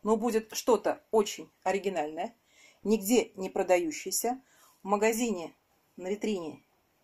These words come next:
на вешалке, на плечиках не висящее. Единственное в мире, то бишь эксклюзивное,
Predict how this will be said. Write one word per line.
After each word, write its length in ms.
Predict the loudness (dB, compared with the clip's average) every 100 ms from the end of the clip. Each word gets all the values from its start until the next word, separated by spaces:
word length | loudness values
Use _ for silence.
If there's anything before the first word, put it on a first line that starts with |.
| _
на 140 | -2 0
вешалке, 440 | 0 -2 -8 -4
на 80 | -4
плечиках 480 | 0 -2 -4 -14 -8
не 140 | -4
висящее. 680 | -4 -4 -6 -8 -4 -4 -4 -16 -20 -20 -20 -20 -20 _ _ -20 _ _ _
Единственное 1300 | -4 2 8 10 10 8 4 2 2 4 10 10 10 8
в 80 | 4
мире, 240 | 4 4
то 160 | 4 4
бишь 200 | 4 -2
эксклюзивное, 880 | -6 -4 -4 0 2 2 -2 -4